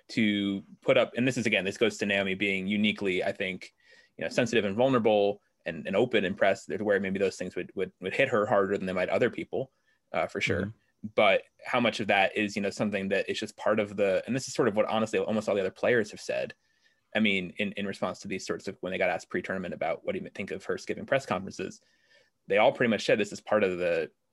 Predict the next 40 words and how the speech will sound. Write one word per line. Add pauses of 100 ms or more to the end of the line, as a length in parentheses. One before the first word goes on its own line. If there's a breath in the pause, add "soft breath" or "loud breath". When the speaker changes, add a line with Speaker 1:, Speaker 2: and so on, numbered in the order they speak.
(120)
Speaker 1:
part
of
the
job.
And
sometimes
it's
not
fun,
but
it's,
it's
part
of
the, (120)
it's
what
you
sign
up
for. (560)
Speaker 2:
Yeah.
Speaker 1:
And,
and
so
I'm,
I'm
curious
just
in
terms
of, (180)
again,
I've
been
talking
to
people (160)
in
the,